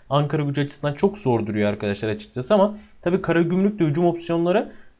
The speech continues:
yani çok iyi bir takım yani. Bö-, bakarsanız da Ankara deplasmanından galip gelir. Çok büyük bir sürpriz olmayacak ama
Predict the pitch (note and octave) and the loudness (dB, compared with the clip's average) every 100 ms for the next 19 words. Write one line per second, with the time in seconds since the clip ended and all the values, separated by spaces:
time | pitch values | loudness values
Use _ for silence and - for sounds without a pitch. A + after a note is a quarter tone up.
0 | - G#2 G2+ - A#2+ E3 G3 A#3 A3+ G#3+ | -8 -6 -6 -2 -2 2 2 2 -2 -2
1 | C#3+ D3 B2 C3 A2+ A2 - G2+ F2+ F2+ | -2 0 2 0 -2 -4 -6 -12 -16 -18
2 | G2 - _ _ _ A2+ - C#3+ D3+ D3+ | -18 -20 _ _ _ -2 0 -2 -2 -2
3 | C3+ C3 D3+ C3+ B2+ B2 - D3+ G3+ F3+ | 0 0 -2 -2 -2 -4 -4 0 2 4
4 | B2+ - A2 G#2+ C3 - A#2+ - - C3 | 2 0 -4 -2 -4 -4 -8 -10 -10 -2
5 | F3 G3+ A#2+ C3 A3 G3+ | 2 2 2 0 0 -2